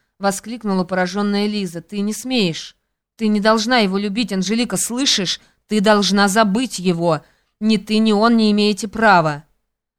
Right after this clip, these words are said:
«Ах, что тут за право? Мы любим друг друга, и кто нам может запретить?» нетерпеливо воскликнула Анжелика. Пылкая страстная натура брала верх.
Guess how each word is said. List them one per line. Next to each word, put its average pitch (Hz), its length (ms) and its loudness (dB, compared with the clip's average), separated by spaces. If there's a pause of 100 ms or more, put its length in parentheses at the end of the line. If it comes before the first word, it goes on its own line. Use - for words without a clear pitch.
(220)
«Ах, 196 200 0
что 269 200 -6
тут 233 160 -4
за 202 140 0
право? 185 560 0 (280)
Мы 214 160 2
любим 202 500 0
друг 185 240 -4
друга, 202 380 -2
и 196 180 -8
кто 240 240 -4
нам 208 180 2
может 202 320 -2
запретить?» 208 640 -4 (300)
нетерпеливо 202 680 -2
воскликнула 196 640 -2
Анжелика. 190 680 -4 (480)
Пылкая 233 340 0
страстная 208 500 0
натура 202 360 -4
брала 196 340 2
верх. 190 400 -2